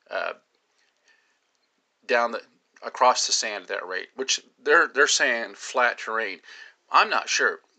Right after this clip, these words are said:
To me, pulling a rock, a twenty pound or five thousand pound rock across, uh, say, a parking lot is gonna be a lot of diff-, is gonna be a lot different than trying to pull that same rock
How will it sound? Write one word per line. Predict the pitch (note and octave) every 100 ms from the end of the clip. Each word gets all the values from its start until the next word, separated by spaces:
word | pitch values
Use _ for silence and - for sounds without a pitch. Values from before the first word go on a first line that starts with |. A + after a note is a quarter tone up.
| -
To | C3+
me, | F3+
pulling | E3 - F3 F3 D#3+ C#3 -
a | A2 G2+ G2 F#2+ _
rock, | A2+ B2 C3+ - _ _ _ _ _ _
a | G#2
twenty | - D3 C#3+
pound | C3+ B2 -
or | G#2
five | - C#3
thousand | C3+ B2 A#2+
pound | G#2 A2+ G#2
rock | A2+ A2 - - - - - _ -
across, | - - B2 A#2 G#2+ - - -
uh, | G#2 F#2+ F#2
say, | - G#2 G2+
a | -
parking | - F3 - G#2
lot | F#2+ F2+ F2+ _ - - -
is | A#2+
gonna | - D#3
be | C3
a | A2+
lot | A2 C3+
of | G2+ -
diff-, | C#3+ - -
is | - -
gonna | D#3+
be |
a | A#2+
lot | A#2 -
different | D3+ - G#2 - - - -
than | A#2
trying | - C#3
to | A#2 _
pull | - - C3+
that | A2
same | - - C3 A#2+ A2 -
rock | A2 G#2+ G#2